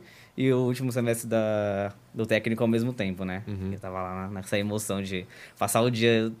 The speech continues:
Speaker 1: inteiro estudando, mas tinha que arranjar emprego, né? Que eu tava com dezoito anos já. Aí eu terminei o, <laughs> terminei o técnico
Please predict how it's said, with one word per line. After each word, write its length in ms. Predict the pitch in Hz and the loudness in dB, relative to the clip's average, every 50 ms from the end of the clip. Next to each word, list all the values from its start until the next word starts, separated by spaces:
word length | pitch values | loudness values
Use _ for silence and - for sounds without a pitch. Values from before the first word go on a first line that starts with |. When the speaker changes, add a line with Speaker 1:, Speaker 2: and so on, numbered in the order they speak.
| - | -8
Speaker 1:
inteiro 220 | 120 110 113 107 104 | -6 -2 -2 -2 -2
estudando, 480 | 104 - 117 107 98 104 104 107 117 | -4 -6 -6 -4 -2 0 0 0 0
mas 100 | 120 113 | -2 -2
tinha 100 | 95 107 92 | -4 -4 -4
que 40 | 107 | -6
arranjar 180 | 107 104 107 | -4 -4 -4
emprego, 260 | 113 - - - 104 | -6 -4 -4 -4 -4
né? 60 | 98 95 | -4 -6
Que 60 | 98 | -6
eu 40 | - | -6
tava 140 | 98 92 | -6 -6
com 100 | - - 98 | -4 -4 -4
dezoito 260 | 92 92 87 - - | -4 -4 -4 -4 -2
anos 140 | 131 95 90 | -2 -2 -2
já. 100 | 90 95 - - - - - - - - | -4 -6 -10 -12 -18 -18 -18 -4 2 6
Aí 140 | 120 127 135 | 8 10 10
eu 60 | 175 | 10
terminei 480 | - 175 135 175 165 120 113 139 135 143 | 10 12 12 12 12 12 10 10 10 10
o, 80 | 160 | 10
<laughs> 680 | - - 196 196 180 - 220 - 185 - - - - - | 10 8 6 6 4 0 -4 -6 -6 -8 -8 -12 -8 0
terminei 420 | - 156 156 151 156 156 151 147 156 | 2 4 4 6 6 8 8 10 8
o 60 | 160 | 8
técnico 580 | 156 - - 131 131 143 143 - 175 175 175 | 8 6 8 8 8 8 4 2 -2 0 2